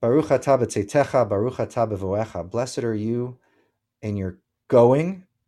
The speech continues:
and your coming. And always remember that the dance of holiness,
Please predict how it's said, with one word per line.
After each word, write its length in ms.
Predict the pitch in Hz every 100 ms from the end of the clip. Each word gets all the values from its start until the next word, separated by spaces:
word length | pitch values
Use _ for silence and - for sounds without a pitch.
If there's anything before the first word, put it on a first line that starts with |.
| _ _ _ _ _ _ _ _ _ _ _ _ _ _ _ _ -
and 220 | 107 110
your 120 | 98
coming. 440 | 90 - 110 78 71 _ _ _ _ _ _ _ _ _ _ _ _ _ _ _ _ _ -
And 120 | 90
always 320 | 92 98 104
remember 460 | 107 101 85 76 78 _ _ _ _ _ -
that 140 | 87
the 80 | 92
dance 320 | 92 107 107
of 100 | 113
holiness, 600 | - 92 82 73 - -